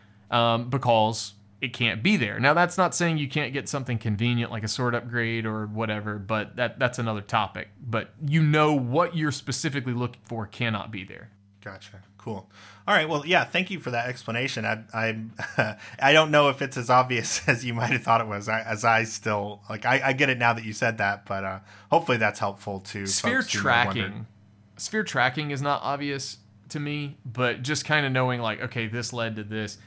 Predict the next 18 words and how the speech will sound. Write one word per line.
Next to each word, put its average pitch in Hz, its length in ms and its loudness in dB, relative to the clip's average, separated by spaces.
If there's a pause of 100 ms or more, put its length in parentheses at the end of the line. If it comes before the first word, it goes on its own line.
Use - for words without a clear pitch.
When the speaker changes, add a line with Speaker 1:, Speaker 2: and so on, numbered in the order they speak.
(220)
Speaker 1:
It 175 80 0
just 226 180 -2
kinda 285 200 0
gets 156 240 -2
into 156 160 -2
your 120 120 -4
head. 120 420 -4
The, 151 100 -6
the 160 260 -8
sphere 277 360 -2
thing, 165 300 -4
like, 135 160 -4
if 127 80 -2
you're 131 100 -6
just 127 160 -6
looking 135 320 -4
at 117 180 -2
the 107 280 -8